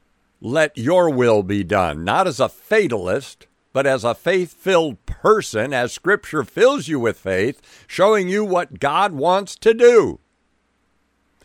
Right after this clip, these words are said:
what God wants to change in you, what God wants you to experience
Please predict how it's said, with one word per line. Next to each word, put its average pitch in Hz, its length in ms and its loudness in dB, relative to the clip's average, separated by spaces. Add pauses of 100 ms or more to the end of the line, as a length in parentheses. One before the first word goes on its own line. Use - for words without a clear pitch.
(260)
what 139 300 -4
God 165 300 2
wants 190 360 0
to 196 160 -2
change 214 640 -2
in 120 180 0
you, 85 380 -2 (1040)
what 151 300 -4
God 165 400 0
wants 190 600 -2 (720)
you 202 640 -2
to 214 260 -2
experience 202 1080 0